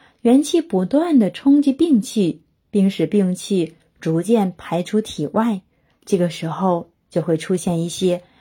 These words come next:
排邪反应。当病气完全排出体外后，相应的症状会减轻或者是消失。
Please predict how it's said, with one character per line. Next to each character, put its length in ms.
排 280
邪 320
反 380
应。 260
当 200
病 220
气 160
完 340
全 220
排 240
出 180
体 200
外 200
后， 440
相 320
应 140
的 140
症 260
状 380
会 200
减 300
轻 420
或 360
者 100
是 160
消 300
失。 340